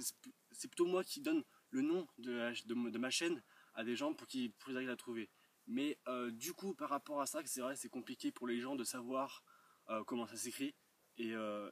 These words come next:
c'est, c'est quoi le but de ma chaîne. Parce que Bushcraft Gardois, euh, Bushcraft, euh, tous les gens qui connaissent le Bushcraft savent ce que ça veut dire, mais les gens qui connaissent pas, bah, c'est très compliqué pour eux de, de savoir vraiment ce que c'est. Et, euh, la,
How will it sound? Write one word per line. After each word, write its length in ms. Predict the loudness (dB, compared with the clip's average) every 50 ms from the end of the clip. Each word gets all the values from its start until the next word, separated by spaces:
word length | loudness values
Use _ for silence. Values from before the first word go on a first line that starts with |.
| -10 -8
c'est, 280 | -6 -4 -2 -2 -2
c'est 180 | -2 -2 -4 -4
quoi 340 | -4 0 4 6 8 8 8
le 160 | 6 2 0
but 260 | -2 -6 -10 -8 -4
de 120 | 0 2 2
ma 160 | 4 4 2
chaîne. 340 | 2 0 2 2 0 0 -2 _ _ -20 -20 -20 _ -8
Parce 120 | -4 -4 -2
que 60 | -2
Bushcraft 540 | -2 -4 -4 -4 -2 0 2 2 2 2 2
Gardois, 420 | 0 0 2 0 0 0 -2 -2 -6 -16 _ _ _ _ _ _ _ _ _ _ _ _ _ -20 -20 -20 -20 -20 -18 _ -4
euh, 300 | -2 0 0 0 -2 -4
Bushcraft, 600 | -4 -4 -4 -4 -4 -2 -2 -2 -2 -4 -6 -14 -16 -18 -20 _ -8
euh, 400 | -6 -4 -4 -4 -4 -4 -6 -6 -8 -12 -18 -20 -20 _ _ _ _ _ _ _ _ _ _ _ -16 -12 -6
tous 100 | -2 0
les 60 | 2
gens 120 | 2 2
qui 80 | 0 0
connaissent 280 | 0 0 0 0 0 -2
le 40 |
Bushcraft 380 | -2 -4 -2 -2 -2 -2 -2 -2
savent 160 | -4 -2 -2
ce 80 | -2 -4
que 40 | -4
ça 140 | -4 -4
veut 100 | -4 -4
dire, 360 | -6 -6 -6 -8 -8 -8 -10 _ _ -20 -20 -20 -14 _
mais 80 | -6 -4
les 60 | -4
gens 80 | -4 -4
qui 60 | -4
connaissent 260 | -2 0 0 0 0
pas, 260 | 0 0 0 -2 -2 -4 -6
bah, 100 | -4 -2
c'est 140 | -2 -2
très 120 | -4 -4 -2
compliqué 360 | -2 -2 -4 -4 -4 -4 -4
pour 260 | -4 -2 -2 0 0
eux 20 | 0
de, 140 | 0 0
de 100 | 0 0
savoir 360 | 0 0 0 0 0 0 0 0
vraiment 200 | 0 0 0 -2
ce 60 | -4
que 80 | -4
c'est. 240 | -4 -2 -2 -4 -6 -8 -14 -20 -20 -20 -20 -20 -20 _ _ _ _ 0
Et, 140 | 2 2
euh, 60 | 4 4
la, 600 | 4 4 4 4 2 0 -2 -2 -4 -6 -8